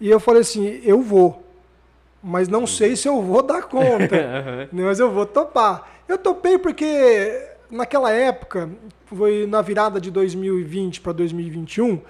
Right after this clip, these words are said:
Speaker 1: eu tava trabalhando de personal autônomo, as academias fechadas por conta da pandemia,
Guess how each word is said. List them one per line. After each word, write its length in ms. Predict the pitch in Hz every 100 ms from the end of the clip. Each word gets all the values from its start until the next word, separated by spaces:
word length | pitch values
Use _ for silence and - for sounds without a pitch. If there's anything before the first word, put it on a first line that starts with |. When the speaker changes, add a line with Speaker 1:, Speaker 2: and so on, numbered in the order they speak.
| - - _
Speaker 1:
eu 80 | 233
tava 200 | 240 240
trabalhando 340 | 226 202 208
de 60 | 180
personal 380 | 208 185 202 180
autônomo, 520 | 170 170 233 190 175
as 100 | 185
academias 460 | 208 220 214 214 -
fechadas 600 | 220 190 - 220 185 180
por 160 | 214
conta 240 | 185 190 190
da 80 | 180
pandemia, 680 | 175 180 175 180 226 175